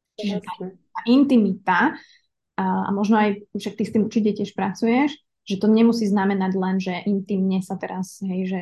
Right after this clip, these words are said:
Speaker 1: spolu milujeme alebo čokoľvek, ale to znamená to intimné, aj že si poviem to najintímnejšie, alebo poviem si veľmi niečo hlboké, alebo, a, objímem ťa, keď utieraš ra-, riad,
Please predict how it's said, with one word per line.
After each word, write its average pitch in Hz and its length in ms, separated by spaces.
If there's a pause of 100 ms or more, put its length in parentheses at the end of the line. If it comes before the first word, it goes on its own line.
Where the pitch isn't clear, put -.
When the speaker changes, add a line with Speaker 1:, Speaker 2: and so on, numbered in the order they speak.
(240)
Speaker 1:
spolu - 320
milujeme 185 480
alebo 180 160
čokoľvek, 202 640
ale 190 240
to - 80
znamená 185 640
to - 160
intimné, 190 640 (240)
aj 185 160
že 190 80
si - 160
poviem 214 400
to 202 160
najintímnejšie, 196 880
alebo 185 320
poviem 202 240
si 202 160
veľmi 202 240
niečo 196 320
hlboké, 202 480
alebo, 185 640 (720)
a, 190 400
objímem 202 560
ťa, 196 160
keď 196 400
utieraš 196 480
ra-, 214 240
riad, 233 480